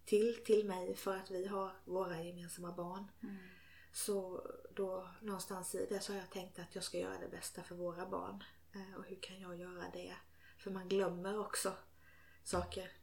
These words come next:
Speaker 1: Eh, hur var det nu egentligen? Hur såg det ut?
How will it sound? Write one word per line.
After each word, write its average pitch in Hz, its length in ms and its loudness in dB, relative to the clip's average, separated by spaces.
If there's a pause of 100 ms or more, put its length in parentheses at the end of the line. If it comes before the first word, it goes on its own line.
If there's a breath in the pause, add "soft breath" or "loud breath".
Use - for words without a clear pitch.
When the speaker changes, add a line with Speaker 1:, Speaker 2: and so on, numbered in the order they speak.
Speaker 1:
Eh, 185 1000 -8
hur 180 140 -2
var 180 220 0
det 196 60 0
nu 185 240 -2
egentligen? 185 380 -6
Hur 185 100 -4
såg 180 300 -2
det 185 140 0
ut? 190 600 -4